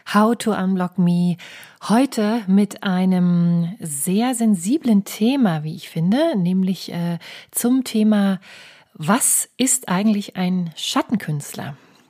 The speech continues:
Bevor es aber losgeht, äh, noch zwei Dinge vorab. Ich freue mich natürlich, äh, wenn ihr mir Feedback schickt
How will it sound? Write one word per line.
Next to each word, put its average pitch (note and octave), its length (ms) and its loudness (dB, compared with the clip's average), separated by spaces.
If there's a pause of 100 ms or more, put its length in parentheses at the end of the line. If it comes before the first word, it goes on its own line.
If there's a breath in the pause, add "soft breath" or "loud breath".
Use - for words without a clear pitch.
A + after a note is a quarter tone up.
(1400 loud breath)
Bevor A#3+ 380 2
es - 100 0
aber G#3+ 180 0
losgeht, G#3 800 -2
äh, F#3 260 4
noch G3 400 2
zwei G#3+ 880 0
Dinge A3+ 420 2
vorab. - 540 -4 (1300 loud breath)
Ich - 140 2
freue G3+ 220 4
mich D4 160 0
natürlich, A#3+ 640 -2
äh, F#3+ 240 -2
wenn G#3 180 2
ihr G#3+ 140 0
mir G3+ 680 2
Feedback - 500 -2
schickt - 500 -8